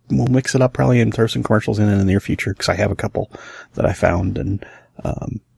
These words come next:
have been suggested to me, so you'll, you'll, we'll return to that here soon. But this week we're gonna read one out, and, uh, this one reads as, "An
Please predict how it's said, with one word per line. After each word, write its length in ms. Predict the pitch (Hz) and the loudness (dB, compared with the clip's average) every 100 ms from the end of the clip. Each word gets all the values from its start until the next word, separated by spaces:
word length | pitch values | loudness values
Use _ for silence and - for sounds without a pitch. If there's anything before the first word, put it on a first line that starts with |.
| - | -8
have 340 | - 107 87 | 0 2 2
been 120 | 92 85 | 2 2
suggested 540 | 95 92 85 - 101 | 0 0 0 2 2
to 80 | - | 2
me, 140 | 92 | 0
so 380 | 123 - 87 - - | 2 0 0 -2 -6
you'll, 200 | - 113 | -4 -2
you'll, 180 | 123 - - | -4 -4 -2
we'll 120 | 143 | 2
return 360 | 143 135 127 117 | 2 4 2 4
to 80 | 104 | 4
that 200 | 92 101 | 2 2
here 340 | 92 90 92 _ - | 2 2 -2 _ -4
soon. 320 | - 98 123 - - - - - | 0 0 -4 -12 -20 -20 -4 2
But 260 | 92 - - | 2 2 0
this 180 | 156 - | 0 2
week 160 | 254 | 0
we're 80 | 110 | 2
gonna 120 | 107 95 | 2 4
read 140 | 101 | 4
one 160 | 98 95 | 4 4
out, 200 | 120 - - | 2 -4 -4
and, 720 | 101 101 95 92 90 87 90 - - - _ | -2 2 2 2 2 0 -2 -6 -20 -20 _
uh, 320 | - 110 98 95 | -4 -2 0 0
this 280 | - - | 0 2
one 160 | 113 101 | 4 6
reads 260 | 98 104 - | 6 4 0
as, 460 | 95 90 90 85 - - - - | -2 0 0 -2 -8 -20 -20 -6
"An 140 | 92 | -6